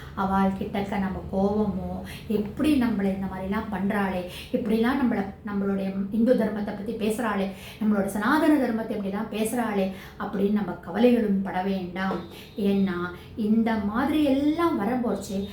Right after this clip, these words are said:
நாம சங்கல்பம் எடுத்துண்டு நம்மளுடைய எங்க மதத்துல சொன்ன கர்மங்களையும் தர்மங்களையும்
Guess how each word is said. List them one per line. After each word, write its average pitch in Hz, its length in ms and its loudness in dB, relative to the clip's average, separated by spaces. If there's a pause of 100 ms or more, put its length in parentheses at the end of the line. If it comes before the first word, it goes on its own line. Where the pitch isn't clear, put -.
(220)
நாம 185 240 -6
சங்கல்பம் 320 840 2
எடுத்துண்டு 208 540 0 (360)
நம்மளுடைய 202 600 2 (340)
எங்க 214 400 2
மதத்துல 330 600 2
சொன்ன 294 500 2
கர்மங்களையும் 208 760 0 (380)
தர்மங்களையும் 240 760 6